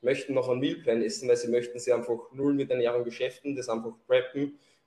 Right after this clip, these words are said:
Bin ich persönlich jetzt kein Fan davon, von einem Mealplan, aber wenn ein Athlet oder Athletin zu mir kommt und sagt, für eine Zeit lang möchte sie es eben machen,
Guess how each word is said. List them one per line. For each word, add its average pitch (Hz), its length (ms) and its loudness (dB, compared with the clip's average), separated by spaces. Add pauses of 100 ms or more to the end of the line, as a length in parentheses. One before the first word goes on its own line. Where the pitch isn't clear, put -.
Bin 131 140 -6
ich - 280 -2
persönlich 135 440 4
jetzt - 180 -4
kein 117 100 0
Fan 135 240 2
davon, 143 320 6
von 147 160 2
einem 147 120 4
Mealplan, 156 640 2
aber 123 240 6
wenn 123 220 2
ein - 0 -
Athlet 117 640 2
oder 117 180 8
Athletin 117 360 -4
zu - 140 -14
mir 135 120 -2
kommt 156 240 -2
und 143 160 0
sagt, - 260 0
für 113 120 4
eine 113 80 4
Zeit 113 280 2
lang 123 180 0 (300)
möchte 123 240 2
sie - 60 -10
es - 80 -6
eben 113 160 0
machen, 139 220 6